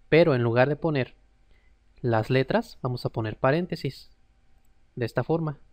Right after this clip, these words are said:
En lugar de poner la a, puse unos paréntesis, en lugar de poner A B, puse paréntesis también, y en lugar de poner b cuadrada, puse paréntesis, y aquí el cuadrado. Y lo que vamos a hacer es colocar dentro de los paréntesis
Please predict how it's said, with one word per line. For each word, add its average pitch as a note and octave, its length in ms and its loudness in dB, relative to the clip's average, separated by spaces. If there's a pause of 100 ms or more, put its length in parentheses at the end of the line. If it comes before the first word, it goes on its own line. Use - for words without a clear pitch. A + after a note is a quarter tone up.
(380)
En B2 80 -4
lugar A2+ 240 -2
de B2 80 -2
poner C#3+ 260 -2
la C#3 300 -2
a, E3+ 280 0 (120)
puse C3 280 -4
unos A#2+ 200 -2
paréntesis, C#3+ 680 -4
en B2+ 100 -4
lugar A#2 200 -4
de A#2+ 60 -4
poner A#2 380 -6
A B2 160 -2
B, C#3+ 380 -4
puse C3+ 240 -12
paréntesis A#2 520 -8
también, D3+ 380 -6 (420)
y D3+ 100 -2
en D#3+ 60 0
lugar D3 220 0
de C#3+ 80 -2
poner A#2 300 -4
b A#2+ 180 -6
cuadrada, D3 420 -2
puse C3+ 220 -8
paréntesis, - 720 -10
y A#2+ 80 -6
aquí A#2 180 -6
el A#2 80 -2
cuadrado. A2 420 -4 (1040)
Y C#3+ 100 2
lo D3+ 100 2
que F3 80 2
vamos F#3+ 220 4
a - 20 4
hacer E3+ 240 4
es C#3 240 2
colocar B2 480 2
dentro D3 280 0
de C3+ 60 4
los D#3+ 160 0
paréntesis D3+ 720 -2